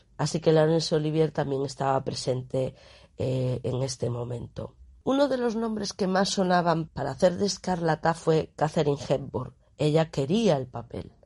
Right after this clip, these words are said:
Se enamoró de la novela y del personaje y, bueno, lo quería con todas sus fuerzas. Incluso Joan Fontaine, pensó que, que estaba haciendo una prueba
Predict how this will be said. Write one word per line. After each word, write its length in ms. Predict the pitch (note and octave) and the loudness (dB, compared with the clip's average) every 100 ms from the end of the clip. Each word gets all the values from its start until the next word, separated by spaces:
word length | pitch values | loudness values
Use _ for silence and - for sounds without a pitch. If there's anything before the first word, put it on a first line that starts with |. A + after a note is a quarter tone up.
| _ | _
Se 180 | - D3+ | -2 0
enamoró 400 | D3 D3 D3+ D#3+ | 2 2 4 4
de 140 | E3+ | 4
la 120 | D#3+ | 4
novela 640 | D3+ C#3 E3 E3 E3+ G3+ G3+ | 2 2 2 2 2 0 -2
y 60 | |
del 180 | F3 D#3+ | -2 -4
personaje 840 | D#3 - D3+ D3 C#3+ - F#3 E3+ D#3+ | -6 -4 -4 -4 -6 -8 -6 -4 -4
y, 120 | D3+ | -4
bueno, 280 | - C3 C3 | -6 -6 -10
lo 140 | B2+ | -8
quería 320 | D3 C3 D3 | -6 0 0
con 180 | D3+ D#3 | 2 0
todas 220 | D#3 D3+ | 2 0
sus 180 | D#3 D3+ | -2 -6
fuerzas. 500 | - C#3 - D#3 - _ - | -4 -6 -4 -6 -6 _ -10
Incluso 480 | D#3+ - D3 D3 C3 | -6 -4 -2 -2 0
Joan 300 | D#3+ E3+ E3 | 2 2 0
Fontaine, 800 | - C#3+ C3 D3+ D3+ C#3 C3 - _ _ - | -2 -2 -2 0 0 0 -6 -14 _ _ 0
pensó 560 | E3 D#3 - E3 D3 - | 2 2 2 2 2 -2
que, 560 | - C#3+ C#3+ C#3+ C#3 C3 C3 - - | -8 -6 -6 -8 -10 -10 -12 -14 -6
que 80 | - | -4
estaba 300 | E3 F3 D#3+ | 2 2 2
haciendo 580 | D#3+ F3 E3 D#3 C#3+ - | 2 2 4 4 2 2
una 320 | F3 E3 D3 | 2 4 2
prueba 440 | E3 E3 C3+ B2 | 4 4 4 -4